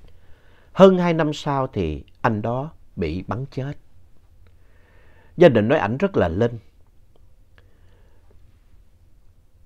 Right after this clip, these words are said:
Mẹ anh kể là cái bàn thờ của ảnh, rồi hình ảnh của ảnh, rồi nhang đèn hoa quả để cúng kiến hầu như đều bị ảnh gạt xuống đất hết.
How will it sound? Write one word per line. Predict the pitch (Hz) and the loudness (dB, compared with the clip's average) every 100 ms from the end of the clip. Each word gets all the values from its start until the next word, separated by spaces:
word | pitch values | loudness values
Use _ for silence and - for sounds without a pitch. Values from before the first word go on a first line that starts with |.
| _ - _ - _ - - - - - - - - | _ -20 _ -20 _ -20 -20 -20 -20 -20 -20 -14 2
Mẹ | 123 | 4
anh | 123 175 | 6 4
kể | - 110 156 | 4 4 4
là | 113 92 - - - - | 2 -2 -12 -20 -20 0
cái | 202 | 2
bàn | 123 98 87 | 4 2 0
thờ | 104 85 82 | -2 -4 -2
của | 90 | -4
ảnh, | 82 127 - - - - | -4 -8 -14 -20 -20 -8
rồi | 117 117 107 | 4 4 6
hình | 120 104 | 4 2
ảnh | 98 104 160 | -2 -2 -4
của | - | -4
ảnh, | - 98 151 - - - | -4 -8 -12 -18 -20 -2
rồi | 113 98 | 2 2
nhang | 113 151 165 156 135 | 2 2 2 -2 2
đèn | 98 85 | 2 2
hoa | 92 127 139 | -2 -4 -4
quả | 110 85 85 135 - - _ _ - - - - - | -6 -6 -6 -12 -16 -20 _ _ -20 -20 -20 -18 2
để | 123 120 | 6 6
cúng | 151 202 208 | 6 4 4
kiến | 202 202 240 | 2 0 -2
hầu | - 107 95 | -2 0 0
như | 110 127 | -2 0
đều | 98 | 0
bị | 87 87 | 0 -4
ảnh | - 143 | -4 -4
gạt | 113 82 - | -4 -6 -10
xuống | - 151 | -12 -8
đất | 156 143 - | -6 -8 -12
hết. | 160 | -14